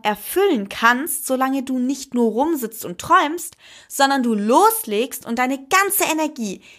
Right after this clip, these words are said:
dein ganzes Talent und Potenzial in dieses eine Ziel steckst. Mit wem wirst du eher an deinen Traumberuf gelangen?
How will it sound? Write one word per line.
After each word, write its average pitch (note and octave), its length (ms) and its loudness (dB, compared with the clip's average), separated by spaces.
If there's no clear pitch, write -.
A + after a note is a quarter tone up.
dein D#4 260 2
ganzes G#4 440 0
Talent E4+ 440 2
und A#3 180 -2
Potenzial B3+ 680 0
in F#3+ 240 -8
dieses C#4+ 520 2
eine G3 320 2
Ziel - 360 -2
steckst. - 460 -12
Mit A#3+ 300 2
wem F4 140 4
wirst G#4 220 0
du E4+ 40 0
eher A3+ 320 2
an F3+ 140 -2
deinen E3+ 220 -2
Traumberuf F3 580 -2
gelangen? F3 320 0